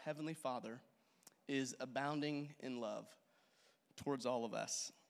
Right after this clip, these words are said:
Last week, Bob shared how God's love is with us and even drawn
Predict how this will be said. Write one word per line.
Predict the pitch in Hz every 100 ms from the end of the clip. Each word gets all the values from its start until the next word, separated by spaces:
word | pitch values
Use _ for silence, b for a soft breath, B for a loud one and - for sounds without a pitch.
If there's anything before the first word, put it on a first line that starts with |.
| -
Last | 135 143 156
week, | 151 143
Bob | 127 135 135
shared | - 143 127 127
how | 131 117 117 123
God's | 135 139 139
love | 233 123 123 -
is | 127 113
with | 123 156 185
us | 208 220 - -
and | 131 123 -
even | 147 160 165 147
drawn | 127 143 143 151 151